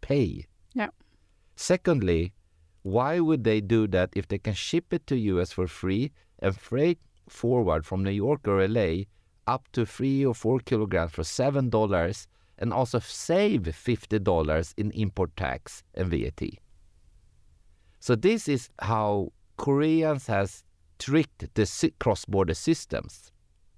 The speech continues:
Speaker 1: I, I've seen so many times that a lot of Swedish stores, like, "There's so many Koreans, but, like, we just sell to U S." Yeah, but because they ship to U S and forward it to Korea. The traditional r-, offline retail, their old school business model working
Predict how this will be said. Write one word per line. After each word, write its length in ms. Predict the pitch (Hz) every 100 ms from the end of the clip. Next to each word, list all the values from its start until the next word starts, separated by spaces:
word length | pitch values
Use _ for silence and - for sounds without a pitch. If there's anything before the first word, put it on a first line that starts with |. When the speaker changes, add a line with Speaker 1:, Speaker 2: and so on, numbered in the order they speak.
| _ _ _ _
Speaker 1:
I, 200 | 123 -
I've 80 | 123
seen 240 | - 131
so 200 | 117 -
many 240 | 143 143 123
times 360 | - 139 131 -
that 140 | 98
a 40 |
lot 160 | 101 104
of 100 | 104
Swedish 320 | - 101 101
stores, 320 | - 110 107
like, 220 | - 90 78 _ _ _ _ -
"There's 180 | 110
so 140 | - 139
many 180 | 135 120
Koreans, 480 | - 123 127 110
but, 220 | - 101 104
like, 160 | 101 95
we 120 | 110
just 180 | 117 -
sell 180 | 110
to 120 | 101 104
U 260 | 104 143
S." 280 | - - - -
Yeah, 200 | 107 110
but 180 | 76 92
because 240 | - 85
they 180 | 76 80 - -
ship 280 | - 135
to 80 | -
U 120 | 87
S 140 | 69 -
and 120 | 76
forward 500 | - - 107 - 62
it 120 | 65 -
to 60 |
Korea. 360 | - 73 53 - - _ _ _ _ _ -
The 120 | 107
traditional 880 | 117 - 131 135 156 - 151 143 131 107 - _ -
r-, 100 | 107 -
offline 480 | 147 165 - 127 107
retail, 640 | 104 104 - 98 101 110 120 _ _ -
their 240 | 95 98 -
old 220 | 123 143
school 260 | - 117 117
business 500 | 113 135 - 117 -
model 460 | 98 95 90 98
working 560 | 101 110 104 104 101